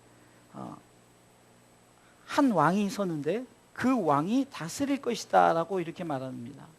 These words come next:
그러면서 이 다니엘서는 참 시대를 예언하는 예언 중에 성경에 바로 우리가 그 한 왕 앞에 통치를 받는 그때를 향해서 살아가야 됨을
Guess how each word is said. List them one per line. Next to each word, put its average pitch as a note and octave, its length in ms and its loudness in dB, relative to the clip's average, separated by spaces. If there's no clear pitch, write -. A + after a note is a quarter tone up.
그러면서 G#3+ 640 0
이 G3+ 100 -10
다니엘서는 G3 800 -2
참 G3+ 300 -6
시대를 C#4 440 2
예언하는 F#3+ 380 6
예언 D#3 280 0
중에 D3 400 -4
성경에 B3+ 680 0
바로 G3+ 380 0
우리가 G#3 420 2
그 C#4 300 4
한 G#3 300 0
왕 G3+ 380 0
앞에 F#3 480 -6
통치를 B3 420 -4
받는 F3 260 -6
그때를 A3+ 600 2
향해서 G3 540 -2
살아가야 G#3+ 480 0
됨을 A3 440 0